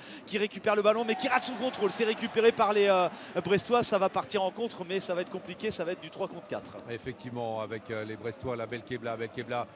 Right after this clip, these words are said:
Speaker 2: euh, dans quasiment le... Le, le rond central, il a servi
Speaker 1: Ah,
Speaker 2: Del
Speaker 1: c'est bien.
Speaker 2: Castillo. C'est Del Castillo, franchement, auteur d'un, d'une partie pour l'instant extrêmement, euh, d'une prestation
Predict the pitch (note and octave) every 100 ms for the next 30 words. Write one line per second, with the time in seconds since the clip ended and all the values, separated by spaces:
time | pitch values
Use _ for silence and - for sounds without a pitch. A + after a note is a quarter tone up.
0 | - A#2 A2+ A2+ A2+ A2 A2 A#2 A2+ A2
1 | A2 G#2 A2+ B2 A#2+ B2+ A#2+ A2+ G2 -
2 | - - A2+ G#2+ G#2 G2+ G#2+ A2 G#2+ C#3+
3 | - D3 - D#3+ D3+ C#3 B2+ C3+ A2+ C#3
4 | C#3+ C3 C3 A2+ C#3 E3 D3+ D#3+ C3+ B2
5 | - - C3+ D#3 F3+ E3 F3 G#3+ A3+ F3+
6 | F3 F#3 G#3+ G#3 G3+ F#3+ E3 D3 C3+ C3
7 | D#3 - - - E3+ C#3+ - G3 E3+ E3+
8 | D3+ F#3+ F3 - E3+ E3 F#3+ F#3+ E3 D3
9 | - E3+ F#3 D#3+ F#3 G3+